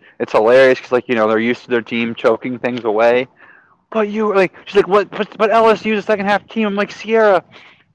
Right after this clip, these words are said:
L S U has literally lost to Florida State this year." And, uh, was it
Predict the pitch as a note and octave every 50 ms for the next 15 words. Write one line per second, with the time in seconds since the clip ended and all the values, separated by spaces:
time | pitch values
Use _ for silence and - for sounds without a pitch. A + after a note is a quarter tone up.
0 | _ - G#3 A3+ B3 A#3+ A3+ A3 G#3+ - - G#3+ A3+ A#3 A#3+ A3+ A3 G3+ F#3 D#3+
1 | G#3+ G#3+ G#3 F#3+ F#3 G3 G#3 G#3+ G#3 A#3+ A#3+ A#3 A#3+ A#3 A3+ A3 A3 - - -
2 | G3 G3+ G3 F#3+ F3+ - - - - _ - - - - - - _ _ - A#3
3 | G#3+ - - - G3+ G#3 G#3+ A3 G#3+ G#3 G3 - - G3 F3 E3 F3+ - - F3+
4 | F3 E3 - - F3+ E3+ E3+ D#3+ D#3+ D#3 _ - - - - - _ _ - F3+
5 | F3 E3+ E3+ D#3 C3+ - - - D#3+ D#3 D3+ D3 D3 C#3+ C#3+ B2+ B2+